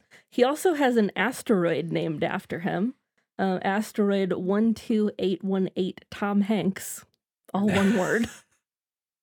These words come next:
Speaker 2: Yeah.
Speaker 1: Uh, he's a distant relative of both Abraham Lincoln and Fred Rogers, A K A Mister Rogers,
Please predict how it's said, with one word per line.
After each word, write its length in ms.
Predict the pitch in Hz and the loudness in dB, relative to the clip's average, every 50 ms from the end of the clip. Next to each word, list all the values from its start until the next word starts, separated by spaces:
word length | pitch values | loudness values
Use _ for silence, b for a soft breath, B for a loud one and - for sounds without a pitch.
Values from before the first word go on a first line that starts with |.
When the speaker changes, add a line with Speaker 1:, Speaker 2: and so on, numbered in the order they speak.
| _ - | _ -10
Speaker 2:
Yeah. 280 | 104 107 98 95 123 131 - _ B B B B B B B B B B B B B B _ _ - | -6 -4 -4 -4 -6 -8 -12 _ B B B B B B B B B B B B B B _ _ -2
Speaker 1:
Uh, 60 | - | 0
he's 260 | 240 220 - 285 269 247 | 0 4 2 2 6 6
a 100 | 262 240 | 6 6
distant 560 | 214 202 247 269 311 - - - 370 - 160 | 8 8 6 6 6 4 2 2 2 2 2
relative 640 | 214 226 208 233 233 262 - - 320 311 311 294 285 | 2 2 2 2 2 0 0 0 0 0 0 0 0
of 280 | - 233 220 202 196 | 0 0 0 0 0
both 260 | 202 190 196 220 220 - - | 0 2 2 2 0 -2 0
Abraham 760 | - 190 214 254 240 294 285 269 254 262 254 254 254 240 208 | 0 0 2 2 2 0 0 0 2 2 2 2 2 2 2
Lincoln 460 | 175 170 202 226 - 277 254 254 240 - _ - | 4 2 2 2 2 0 0 0 0 -2 _ 0
and 420 | 196 226 277 330 349 330 302 294 | 0 2 4 4 4 4 2 0
Fred 380 | - - - 247 254 262 226 220 | -2 -2 0 0 0 0 0 0
Rogers, 680 | 202 208 220 240 233 208 - 160 156 175 180 196 - - - | 0 0 0 0 -2 0 0 0 0 0 -2 -2 -4 -2 0
A 140 | 196 202 | 0 0
K 280 | 208 - 262 220 202 - | 0 0 0 0 0 0
A 160 | - 202 196 175 | 0 0 0 0
Mister 460 | 175 175 185 226 - - - 202 180 160 | 0 0 0 -2 -2 -2 -2 -2 -2 -2
Rogers, 760 | - - - - 202 - - 147 185 202 233 220 - - | -4 -6 -6 -6 -6 -6 -4 -2 -2 -2 -4 -6 -10 -14